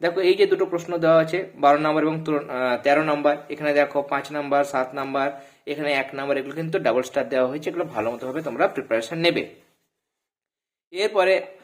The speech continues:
আহ, দেখো, আদর্শ বা উত্তম জ্বালানির বৈশিষ্ট্য, তার সঙ্গে জীবাশ্ম জ্বালানির সংজ্ঞা, স্থিতিশীল উন্নয়ন কাকে বলে,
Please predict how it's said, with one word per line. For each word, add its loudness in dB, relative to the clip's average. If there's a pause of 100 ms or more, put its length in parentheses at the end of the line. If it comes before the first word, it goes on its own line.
(260)
আহ, 4
দেখো, 4
আদর্শ 2
বা 6
উত্তম 2
জ্বালানির 2
বৈশিষ্ট্য, -2
তার 0
সঙ্গে -2
জীবাশ্ম 0
জ্বালানির -2
সংজ্ঞা, 0
স্থিতিশীল -6
উন্নয়ন 0
কাকে -4
বলে, 0